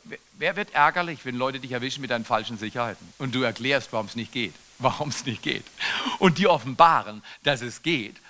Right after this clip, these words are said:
aber du willst nicht hören? Ich kann mich erinnern, früher haben Leute,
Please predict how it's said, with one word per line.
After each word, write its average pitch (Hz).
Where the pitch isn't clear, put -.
aber 135
du 139
willst 131
nicht 120
hören? 139
Ich 160
kann 165
mich 170
erinnern, 175
früher 190
haben 165
Leute, 156